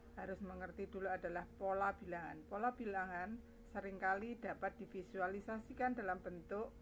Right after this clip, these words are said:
kumpulan benda-benda atau diwakili dengan noktah. Contohnya,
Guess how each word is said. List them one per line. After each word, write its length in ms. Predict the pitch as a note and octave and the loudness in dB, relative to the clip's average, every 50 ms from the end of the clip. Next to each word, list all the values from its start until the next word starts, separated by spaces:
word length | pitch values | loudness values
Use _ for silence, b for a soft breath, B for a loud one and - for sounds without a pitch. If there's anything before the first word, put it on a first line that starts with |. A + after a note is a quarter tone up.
| - | -6
kumpulan 560 | - G3+ F#3+ F#3+ - F#3 F#3+ F#3+ G3 G3+ G#3+ A3 B B B B B B B B B B - | -4 -4 -4 -4 -4 -2 4 6 6 6 6 2 B B B B B B B B B B -8
benda-benda 720 | - G3 F#3+ F#3+ F#3 E3 F3+ F3+ F3 F#3+ G3 F#3+ F3+ F3+ | -6 0 0 0 0 0 -2 0 4 6 6 6 6 4
atau 160 | - F#3 F3+ | 2 0 -2
diwakili 640 | - G3 E3+ F3 E3 E3+ - - F#3 F3+ G3+ G#3 G#3 | -2 -2 0 0 0 0 -2 -6 -6 -4 -4 -4 -4
dengan 320 | - F#3+ F3+ F3+ F3 F3 F3 | -4 -6 -4 -4 -6 -4 -2
noktah. 560 | F3+ F3+ - - - - - - - - - - - - - - - - - - - - - - - - - - - - - - - - - - - - - - - - - - - - | -2 -4 -4 -4 -10 -10 -6 -6 -6 -6 -6 -10 -14 -14 -16 -16 -14 -14 -14 -14 -14 -14 -14 -14 -14 -14 -14 -14 -12 -12 -12 -12 -14 -14 -12 -10 -10 -8 -8 -8 -6 -8 -8 -6 -4 -2
Contohnya, 800 | F#3 F#3 F3 E3+ F3 E3+ D3+ C3+ F3 F3+ F#3 G3+ G#3+ A#3+ C4+ | -2 -2 0 0 -2 -2 -2 -2 -2 -4 -2 0 2 2 2